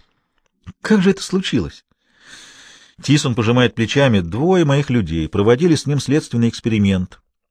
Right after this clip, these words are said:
Восстанавливали ход событий. Ну, а он сумел уйти, как это ни прискорбно. Прозевали? Ушами хлопали". Взгляд начальника полиции по-прежнему обращен в никуда, в немыслимую даль.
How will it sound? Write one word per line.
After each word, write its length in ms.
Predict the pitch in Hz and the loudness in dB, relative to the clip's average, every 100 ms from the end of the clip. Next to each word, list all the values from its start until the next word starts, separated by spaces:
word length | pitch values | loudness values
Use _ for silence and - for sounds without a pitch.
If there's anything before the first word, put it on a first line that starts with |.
| _ _ _ _ _ - | _ _ _ _ _ -8
Восстанавливали 800 | 95 101 123 135 107 82 73 76 | -6 -2 2 4 2 0 -6 -4
ход 200 | 113 - | -4 0
событий. 460 | 120 117 - 90 _ _ _ _ | 0 0 -6 -14 _ _ _ _
Ну, 180 | 120 208 | 2 4
а 60 | 247 | 6
он 160 | 240 | 4
сумел 280 | 220 202 202 | 2 4 4
уйти, 380 | 160 - 117 104 | 2 -2 -6 -6
как 320 | - - - | -6 -8 -8
это 140 | - | -4
ни 100 | 110 | -4
прискорбно. 600 | 104 104 - 120 104 95 - _ _ _ _ _ _ | -2 -4 -2 0 0 -2 -6 _ _ _ _ _ _
Прозевали? 560 | 139 143 185 208 165 - _ _ _ _ - | 2 4 2 2 -2 -12 _ _ _ _ 0
Ушами 460 | 165 - 233 240 180 | 0 4 2 4 2
хлопали". 640 | - 156 135 117 98 80 - | 2 4 4 2 0 -2 -8
Взгляд 380 | 78 80 113 113 | -10 -2 0 0
начальника 500 | 98 - 127 110 - | -2 0 0 0 -2
полиции 540 | 107 117 110 104 92 - - - _ _ | -2 -2 -4 -4 -4 -8 -20 -20 _ _
по-прежнему 560 | 101 113 123 123 113 104 | -4 0 0 2 0 0
обращен 400 | 92 104 113 95 | 0 -2 -2 -2
в 60 | |
никуда, 540 | 104 110 120 101 76 - _ - | -2 -4 -4 -4 -4 -8 _ -12
в 120 | 87 | -2
немыслимую 500 | 101 98 - 202 220 | 0 0 -2 0 0
даль. 220 | 180 131 | -2 -6